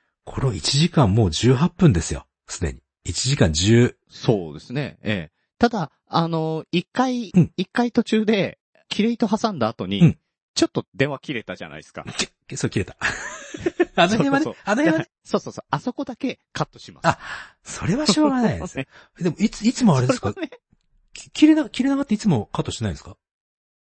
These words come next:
Speaker 2: あ、しない、しないです。
Speaker 1: すごい。
Speaker 2: うん。たまにね、あの、鼻すすったりとかね、そういうのをちょっと切りたいなとか思ったりしますけど、うん。うん。大体切ってないっすね。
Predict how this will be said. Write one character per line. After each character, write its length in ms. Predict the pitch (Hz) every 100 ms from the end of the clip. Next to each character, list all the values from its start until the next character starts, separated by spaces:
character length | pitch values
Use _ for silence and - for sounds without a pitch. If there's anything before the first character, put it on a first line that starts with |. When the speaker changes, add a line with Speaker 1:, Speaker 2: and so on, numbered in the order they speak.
| _ _
Speaker 2:
あ、 120 | 185 185
し 140 | 233
な 100 | 220
い、 40 |
し 120 | 131 131
な 120 | 92
い 40 |
で 80 | -
す。 240 | - -
Speaker 1:
す 40 | 71
ご 360 | 71 69 82 101
い。 40 | - _ _ _ _ _ _ _ _ _ -
Speaker 2:
う 40 |
ん。 320 | 104 92 80 -
た 120 | -
ま 240 | 208 262 277
に 160 | 269
ね、 120 | 262 180
あ 200 | - 123
の、 160 | 123
鼻 280 | 110 131 131
す 160 | - 139
す 140 | 139
っ 20 | -
た 100 | 139
り 120 | 113
と 100 | 95
か 120 | 95 85
ね、 140 | 80
そ 160 | - 151
う 60 |
い 40 | 160
う 20 |
の 80 | 117
を 40 |
ち 100 | -
ょ 20 |
っ 20 | -
と 160 | 92 -
切 140 | 113
り 100 | 85
た 120 | -
い 60 | 127
な 160 | 123 107
と 80 |
か 80 | -
思 160 | 90 95
っ 20 |
た 100 | 90
り 60 | -
し 100 | 104
ま 100 | 98
す 100 | -
け 100 | 165
ど、 360 | 135 101 - _ _ _ _ _ _ _ _ _ -
う 60 |
ん。 20 |
う 40 | 120
ん。 280 | 95 71 _ -
大 220 | 165 240
体 240 | - 226 202
切 140 | -
っ 40 | -
て 100 | -
な 220 | 220 165 170
い 60 |
っ 40 | 120
す 300 | - - 80
ね。 520 | 80 85 92 95